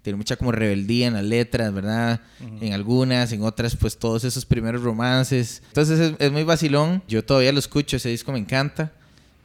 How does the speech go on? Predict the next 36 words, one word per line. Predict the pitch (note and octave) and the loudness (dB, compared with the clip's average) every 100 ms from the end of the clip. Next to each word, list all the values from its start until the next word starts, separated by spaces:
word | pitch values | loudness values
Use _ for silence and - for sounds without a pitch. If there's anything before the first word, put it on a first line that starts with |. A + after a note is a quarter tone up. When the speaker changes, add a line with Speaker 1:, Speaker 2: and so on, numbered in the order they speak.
| - | -6
Speaker 1:
Tiene, | G#2+ G#2+ A#2 G#2 | -2 0 0 -2
obviamente, | G#2 A2 A#2+ C3 | -2 -4 -4 -6
también | A2 G#2+ | -6 -4
la | B2 | -2
canción | G#2+ A2+ | -2 -2
que | A2 | -2
le | A2+ | -2
hice | A2+ | -2
a | B2+ | -4
mi | |
papá, | B2+ G#2 B2 C3+ | -4 2 2 2
que | - | -2
es | G#2+ | -2
la | A2 | -2
que | B2 | 0
le | G#2+ | 0
da | G2+ | 2
el | A2+ A2 | 2 0
nombre | A2 A#2 A#2+ | 2 2 2
al | A#2 | 4
disco. | B2+ - - C#3+ - _ _ _ _ _ | 2 0 -6 -14 -16 _ _ _ _ _
Y | A#2+ A2 | -12 -10
en | G#2+ | -10
general, | A#2 G#2 G2+ A2 A#2+ A#2 G2+ | -8 -4 0 2 4 2 0
eh, | G2+ F#2+ F2+ F2+ _ | -6 -6 -6 -12 _
<clears throat> | - - | -18 -8
de | D3+ C#3 C#3+ | -6 -2 0
los | A#2 | 0
Govinda | G#2+ G2+ A#2 B2 G#2 | 0 0 4 6 4
siempre | F#2 A2+ G#2 A#2+ A2 G2 A2 B2+ | 2 0 4 4 4 0 0 2
hemos | D#3 - | 2 2
tratado | D3 - D3+ | 2 6 6
de | F3 | 8
reactivarlo | F3+ - A#2+ A2+ D3 C#3+ D#3+ | 4 2 2 6 6 4 0
últimamente, | B2 C3 C3+ B2 B2+ C3+ D3+ | -4 -4 -2 0 0 -2 -4
pero | - F2+ F2 | -2 -2 -2